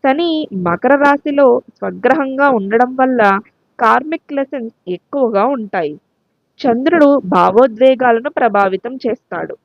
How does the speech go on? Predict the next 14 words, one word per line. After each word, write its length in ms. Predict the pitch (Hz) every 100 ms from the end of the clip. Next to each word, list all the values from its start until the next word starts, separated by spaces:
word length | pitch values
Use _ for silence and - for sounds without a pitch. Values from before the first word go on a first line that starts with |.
| _ _ _ _ 254
ఆమె 260 | 269 277
ప్రభే-, 500 | 277 208 190 202 247 -
ఆమె 260 | 214 240 262
ప్రవేశం 760 | 220 190 233 294 - 277 247 202
మీ 220 | 208 240
మనసులో 640 | 190 180 214 285 254 233 - -
కలకలం 480 | 196 240 208 233
రేపుతుంది. 680 | 294 262 226 196 175 160 151 _ _ _ _ _ 254
శుక్రుడు 600 | 214 - 349 311 294 - _
సంబంధాలు, 840 | 240 196 208 247 247 240 240 240 240 _ -
ప్రేమ, 480 | 190 214 226 214 214 -
ఆకర్షణకు 680 | 190 208 277 285 - 208 254
సంకేతం. 680 | 277 262 226 190 180 165 160 _ _ _ _ -
ఆమెతో 640 | 214 254 311 285 254